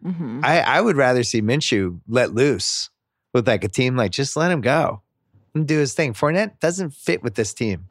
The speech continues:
Speaker 2: I don't know what, like, he, he should be on, like, the Redskins in the Adrian Peterson role,
Speaker 1: Oh.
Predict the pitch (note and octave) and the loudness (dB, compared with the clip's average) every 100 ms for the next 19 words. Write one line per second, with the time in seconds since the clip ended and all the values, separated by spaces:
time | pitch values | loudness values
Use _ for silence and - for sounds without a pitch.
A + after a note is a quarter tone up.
0 | - F3 A#3+ B2+ D3 - - - D#3+ - | -2 0 2 4 2 2 -6 -6 -4 0
1 | A#3 A3 F#3 F3 A3+ G#3+ G3+ D#3+ B2 A#2+ | 0 2 0 0 0 0 0 0 2 2
2 | A2+ A2+ E2+ G#2+ G#2+ F#2+ A#2 G#2+ A2+ G2 | 2 -2 -4 -4 -6 -2 0 0 -2 0
3 | A#2 A2 - - G3 A#3+ A#3+ | -2 -2 -4 0 2 4 2